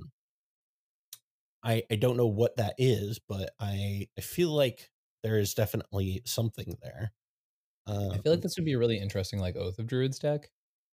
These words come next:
Speaker 1: Oh, that's a, that's
Speaker 2: Right?
Speaker 1: actually an interesting idea. Oath of Druids with this.
Speaker 2: Mm-hmm.
Speaker 1: Yeah.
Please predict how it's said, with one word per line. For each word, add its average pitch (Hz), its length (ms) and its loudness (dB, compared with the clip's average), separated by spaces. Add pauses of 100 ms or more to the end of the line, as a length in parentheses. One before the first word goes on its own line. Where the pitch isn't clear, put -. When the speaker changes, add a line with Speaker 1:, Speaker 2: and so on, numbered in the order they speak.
(960)
Speaker 1:
Oh, 165 520 -4 (320)
that's 143 180 -4
a, 104 120 0
that's 127 320 2
Speaker 2:
Right? 120 100 6
Speaker 1:
actually 101 340 0
an 101 60 0
interesting 104 480 -4
idea. 101 500 -2
Oath 110 240 2
of 104 100 -8
Druids 110 400 -2
with 110 140 -6
this. 120 360 -2 (760)
Speaker 2:
Mm-hmm. 127 320 2 (640)
Speaker 1:
Yeah. 120 440 0